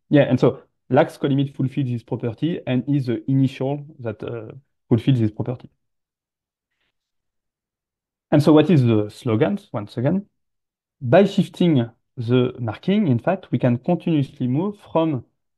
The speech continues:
uh, the kind of fully lax colimit. And if we mark everything,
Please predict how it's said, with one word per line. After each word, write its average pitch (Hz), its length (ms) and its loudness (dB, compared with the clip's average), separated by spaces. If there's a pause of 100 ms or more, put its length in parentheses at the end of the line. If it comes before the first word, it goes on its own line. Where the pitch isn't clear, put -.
(320)
uh, 120 240 -10 (500)
the 143 160 -14
kind 127 220 0
of 110 80 -6 (220)
fully - 340 2
lax - 520 2 (2750)
colimit. 120 460 2 (3000)
And 175 380 0 (220)
if 202 180 -4
we 185 80 -4
mark 147 300 -6
everything, 180 580 -2